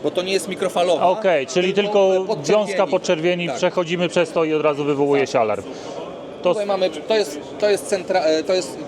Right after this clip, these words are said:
Speaker 1: wewnętrzny sygnalizator, s-, wewnętrzna syrena.
Speaker 2: A, w ten sposób.
Speaker 1: Tak, tak ładnie wyglądająca, prawda, to jest jakiś materiał.
Speaker 2: No, no, no.
Speaker 1: Ale ma sto dwadzieścia decybeli, czy taki standard,
Speaker 2: No to,
Speaker 1: tak.
Speaker 2: to dużo.
Speaker 1: E, przycisk, który możemy sobie dowolnie zaprogramować, co ma nam robić, bo na przykład też można to sobie rozszerzyć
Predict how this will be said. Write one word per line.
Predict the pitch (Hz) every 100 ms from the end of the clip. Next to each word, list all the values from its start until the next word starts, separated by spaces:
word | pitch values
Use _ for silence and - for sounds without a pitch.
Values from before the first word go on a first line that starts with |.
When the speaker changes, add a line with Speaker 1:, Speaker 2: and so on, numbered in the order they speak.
| -
Speaker 1:
wewnętrzny | 180 180 202 208 - - 190 190 185 - - -
sygnalizator, | 190 175 180 165 151 - 104 - - -
s-, | - -
wewnętrzna | 185 185 214 196
syrena. | - 180 139 101 85 - -
Speaker 2:
A, | 185 269 190 127
w |
ten | 208 190
sposób. | - 120 - - - - -
Speaker 1:
Tak, | 139 -
tak | 208 196
ładnie | 185 180
wyglądająca, | 165 151 139 151 156 139
prawda, | 135 127
to | 127
jest | 117
jakiś | 156 147
materiał. | 117 120 127 120 110 -
Speaker 2:
No, | 190
no, | 214
no. | 185 170 202 - -
Speaker 1:
Ale | - 202
ma | 277
sto | 247 202
dwadzieścia | 190 214
decybeli, | 226 220 208 202 165
czy |
taki | - 165 175
standard, | 185 156 180
Speaker 2:
No | 143
to, | 120
Speaker 1:
tak. | 123 123 -
Speaker 2:
to | 135
dużo. | 127 220 120 95 - - - 127 135
Speaker 1:
E, | 131
przycisk, | - 226 - 262 - - -
który | 208
możemy | 202 196 190
sobie | 202 185
dowolnie | 185 185 185
zaprogramować, | 170 170 165 156 151 160
co | 160
ma | 156
nam | 147 131
robić, | 135 143 196
bo | 170
na | 175
przykład | 165 - 165
też | 185
można | 180 170
to | -
sobie | - 160
rozszerzyć | 160 - 147 175